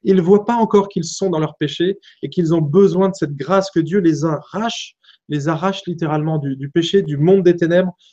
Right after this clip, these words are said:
et qu'il les transpose dans le monde de la lumière. » Et, et je, je ne vois que le diable ici, ou alors, euh, euh, peut-être, euh, éventuellement, euh, d'autres choses qui pourraient, euh, empêcher, mais pour moi, ça, ça ne fait aucun doute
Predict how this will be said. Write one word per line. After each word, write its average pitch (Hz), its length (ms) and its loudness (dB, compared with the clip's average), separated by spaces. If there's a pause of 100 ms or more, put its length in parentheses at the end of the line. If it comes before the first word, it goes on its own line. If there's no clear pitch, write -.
et 165 80 -2
qu'il 170 260 -4
les 151 220 2
transpose 196 680 0
dans 160 120 0
le 156 60 2
monde 151 180 0
de 147 60 2
la 139 120 2
lumière. » 127 320 -6 (920)
Et, 156 720 6
et 156 40 2
je, 160 280 6
je 160 140 0
ne 180 80 2
vois 202 160 2
que 226 100 -4
le 208 80 -2
diable 180 320 0
ici, 170 300 -8 (880)
ou 160 160 0
alors, 160 280 4
euh, 123 260 0 (180)
euh, - 320 -14 (160)
peut-être, 185 560 0 (160)
euh, 107 140 -12
éventuellement, 151 800 -4
euh, 123 300 -2 (240)
d'autres 190 240 2
choses 202 200 0
qui - 120 -14
pourraient, 143 320 -4
euh, 131 180 4 (100)
empêcher, 156 460 -6
mais 135 220 0 (920)
pour 151 120 -4
moi, 185 140 0
ça, 160 200 -6
ça 156 160 -6
ne 151 40 -8
fait 165 80 -4
aucun 170 260 -2
doute 170 340 -8